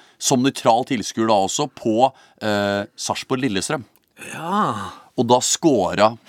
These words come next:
Speaker 1: Frode Kippe. Og han hadde bandasjert huet, eh, og bare var helt, eh, gæren og gammal og holdt på, og skåra jo selvfølgelig på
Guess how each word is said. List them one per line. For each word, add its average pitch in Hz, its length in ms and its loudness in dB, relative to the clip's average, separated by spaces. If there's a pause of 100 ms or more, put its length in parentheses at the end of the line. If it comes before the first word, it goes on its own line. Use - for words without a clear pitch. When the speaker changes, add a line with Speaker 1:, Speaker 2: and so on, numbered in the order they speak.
(180)
Speaker 1:
Frode 123 540 2
Kippe. - 500 0 (1400)
Og 139 180 2
han 139 160 4
hadde 120 160 2
bandasjert 120 800 2
huet, 392 600 2 (340)
eh, 135 960 4
og 127 320 2
bare 117 320 2
var 113 240 2
helt, 107 480 -2
eh, 113 160 -2
gæren 113 560 2
og 113 240 -4
gammal 113 560 2
og 113 380 -2
holdt 117 200 -8
på, 143 140 2
og 135 400 2
skåra 104 320 0
jo 101 80 -4
selvfølgelig 104 560 -4
på 101 160 -4